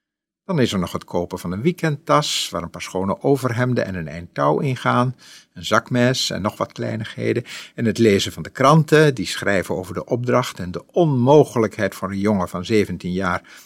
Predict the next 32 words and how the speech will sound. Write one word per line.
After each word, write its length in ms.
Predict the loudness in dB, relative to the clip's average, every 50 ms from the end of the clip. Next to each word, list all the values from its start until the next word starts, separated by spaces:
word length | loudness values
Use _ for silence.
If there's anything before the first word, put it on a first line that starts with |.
| _ _
om 180 | -12 -12 -12
te 100 | -10 -8
slagen 560 | -8 -6 -4 0 0 2 2 0 0 -4 -6 -8 -12 -20 _ _
waar 140 | -10 -8
zoveel 360 | -8 -8 -4 -2 0 0 0 -2
geleerden 440 | -4 -6 -4 -2 -2 -2 -4 -6
faalden, 520 | -10 -10 -10 -10 -8 -8 -10 -12 -12 -14 -14 -14 -16 -18 -10 -4
en 160 | -2 0 2
het 200 | 2 0 -2 -6
afscheid 580 | -12 -10 -8 -8 -6 -6 -4 -4 -4 -4 -4 -6
van 180 | -8 -10 -8
oom 200 | -8 -8 -10 -10
Gervaas, 720 | -10 -10 -12 -12 -10 -10 -8 -6 -4 -4 -4 -4 -6 -6 -8 _ -20 _ -20 _ _ _
die, 320 | -8 -6 -4 -4 -6 -6
nu 140 | -8 -8 -8
puntje 320 | -6 -4 -4 -4 -4 -6 -6
bij 120 | -6 -6
paaltje 380 | -6 -6 -6 -6 -8 -10 -12 -12
komt, 300 | -10 -8 -8 -8 -8 -10
spijt 440 | -10 -10 _ -4 -4 -4 -4 -6
heeft 300 | -6 -4 -4 -4 -4 -6
dat 140 | -8 -10 -8
hij 80 | -8 -8
zijn 220 | -6 -6 -6 -6
geliefde 440 | -6 -6 -4 -4 -4 -4 -4 -6 -4
neef 340 | -2 -2 -2 -2 -2 -4 -6
in 200 | -8 -8 -8 -4
zo'n 300 | -2 -2 -2 -2 -2 -4 -6
hachelijke 480 | -8 -8 -8 -8 -8 -10 -10 -10 -10
situatie 640 | -8 -8 -8 -8 -8 -6 -6 -6 -6 -6 -8 -10 -12
heeft 180 | -12 -12 -14 -16
gebracht. 480 | -16 -14 -14 -14 -14 -16 -18 _ _